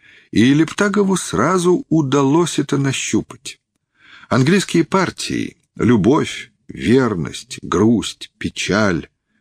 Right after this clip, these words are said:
нигде не мешали греческому хору, наоборот, оттеняли, подчеркивали то, что он пел. Единственное серьезное отступление от классического сюжета, которое он себе позволил,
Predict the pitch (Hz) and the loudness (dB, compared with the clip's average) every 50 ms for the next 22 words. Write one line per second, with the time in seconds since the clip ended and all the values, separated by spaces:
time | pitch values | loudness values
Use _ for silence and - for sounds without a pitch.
0 | _ _ - 101 131 139 117 92 101 110 110 123 143 160 165 - - 180 156 98 | _ _ 0 2 2 2 4 4 2 2 2 2 0 0 -2 0 0 0 0 0
1 | 82 78 67 78 82 76 - - - - - - 71 69 65 - - 71 64 62 | 0 -2 0 0 -2 -2 -2 -4 -8 -8 -8 -6 -6 -6 -6 -6 -6 -6 -4 -4
2 | - 64 60 - 69 69 69 64 67 65 62 65 82 135 143 - - - _ _ | -6 -6 -6 -4 -4 -4 -4 -4 -4 -4 -2 0 2 2 0 0 -2 -18 _ _
3 | _ _ _ - - 73 _ _ - - - - - 78 110 139 147 123 85 69 | _ _ _ -10 -10 -10 _ _ -14 -12 -12 -8 -4 -2 0 2 2 0 0 -4
4 | - - 73 76 - - - 117 143 180 165 - - - 90 73 67 62 60 - | -6 -8 -10 -12 -8 -2 0 2 2 2 2 0 -2 -2 -2 0 0 -2 -4 -4
5 | - 71 - - - - 65 67 69 - - 67 60 - - _ _ _ _ _ | -6 -6 -6 -8 -8 -10 -10 -10 -10 -10 -10 -10 -10 -10 -10 _ _ _ _ _
6 | _ _ - - - - - - - - - - - - - - _ _ _ - | _ _ -20 -20 -20 -20 -18 -18 -20 -20 -20 -20 -20 -20 -20 -20 _ _ _ 2
7 | 131 175 185 190 233 220 196 - - 180 175 160 156 143 131 - - 117 131 160 | 2 4 4 4 2 2 0 -2 -2 -2 0 2 2 0 0 0 0 0 2 4
8 | 147 123 98 101 101 107 - - - 123 120 - 160 202 208 185 147 117 90 76 | 2 2 2 0 0 0 -2 -4 -6 -6 -4 0 0 0 2 2 0 0 -2 -2
9 | - _ - - 80 - - - - 104 127 127 - - 76 - - - - - | -4 _ -4 -4 -4 -4 -6 -4 0 0 0 0 -2 -4 -6 -6 -8 -8 -6 -6
10 | 67 62 - - - 85 - 73 62 - - - - - 76 - 95 90 92 92 | -6 -6 -6 -4 -6 -4 -2 -2 -4 -4 -6 -8 -6 -4 -2 0 2 2 2 2
11 | - 92 87 - - 76 76 71 - - 67 71 87 135 180 180 139 101 90 - | 0 -2 -4 -2 -2 -2 -2 -2 -2 -2 -2 0 2 2 4 4 2 2 0 -2